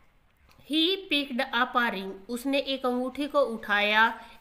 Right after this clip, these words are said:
and called out। और फिर उसने जैसे जैकल ने उसे सिखाया था same तरीके से वो क्या करता है? का, का, ताकि वो औरत उसे देख ले। The lady saw the crow flying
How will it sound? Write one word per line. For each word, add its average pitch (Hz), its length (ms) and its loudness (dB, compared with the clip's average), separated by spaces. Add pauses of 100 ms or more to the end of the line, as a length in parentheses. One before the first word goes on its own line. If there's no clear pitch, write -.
(100)
and 240 220 4
called 269 460 2
out। 190 220 4 (180)
और 220 140 -4
फिर 269 220 -2
उसने 254 400 -2
जैसे 233 380 0
जैकल 220 400 -2
ने 262 120 -2
उसे 247 220 -4
सिखाया 214 480 -2
था 240 220 -4
same 247 300 -2
तरीके 233 420 -4
से 240 140 -4
वो 233 140 0
क्या 233 200 -2
करता 220 320 -4
है? 233 240 -2
का, 226 580 2
का, 240 320 6 (340)
ताकि 220 280 0
वो 233 160 -2
औरत 220 380 -4
उसे 269 440 -4 (320)
देख 220 320 -2
ले। 214 400 -4 (840)
The 294 160 2
lady 330 600 -4
saw 240 220 2
the 247 200 2 (140)
crow 226 240 -2 (140)
flying 240 340 0